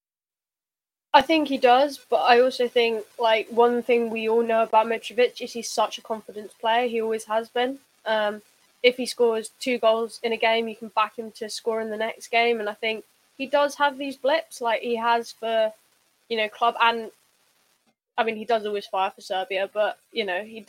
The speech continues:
he does have these, these periods where he does lack confidence. And I think it's then up to the rest of the team to create those chances and bring him into play. Because, as you said, you know,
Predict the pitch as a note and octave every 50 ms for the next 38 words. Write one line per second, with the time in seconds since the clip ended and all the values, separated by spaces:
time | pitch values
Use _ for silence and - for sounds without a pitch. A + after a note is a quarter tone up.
0 | - - B3 A#3 C#4 C#4+ C4+ C4 C4 B3+ B3 A3 G#3 A#3 G#3+ G3+ - _ - -
1 | _ A3+ A#3 A3+ G#3 - _ _ _ _ _ B3 C4 C#4+ C#4+ A#3+ G#3 F#3 F#3 F#3+
2 | - _ - F#3 F#3+ G3 G3 G3+ - _ _ _ _ _ _ _ _ _ _ _
3 | _ - A#3 - A#3+ A#3 A#3 A3+ A#3 A3+ A3+ - - _ - A#3 B3 C4 B3+ -
4 | F3+ F#3 F3+ E3 - - G#3 G#3 G#3 G#3 - - A3 G#3+ G#3 - - _ _ _
5 | _ _ _ A3 G3+ - - - - - _ _ _ _ _ _ _ A#3 G#3+ A#3+
6 | A#3 A#3 A#3 A3+ - - _ - A#3 A3+ A3 A3 A3+ A3 A3 A3 - - G3+ G#3+
7 | G#3 - - A#3 A3+ G#3+ G#3+ G3+ - - G#3 _ _ A3 G#3 G#3+ G#3+ - - -
8 | G#3+ A3 G#3+ - - G#3 G#3+ A3 - A#3+ - - G3+ G3+ G#3 G#3 G3+ G#3 G#3 -
9 | - G#3 G#3 G#3 G#3+ G#3 G#3 G#3 G#3 G#3 G#3 - - _ _ A3+ G#3 G3+ - -
10 | - _ _ _ _ _ _ _ _ - A#3 - A#3+ A3 A3 G#3+ - _ _ _
11 | _ - A3 A#3+ A#3+ G#3+ A3+ A3 - - A#3+ A3+ G#3 G#3+ - A3 G#3 G3+ - -
12 | -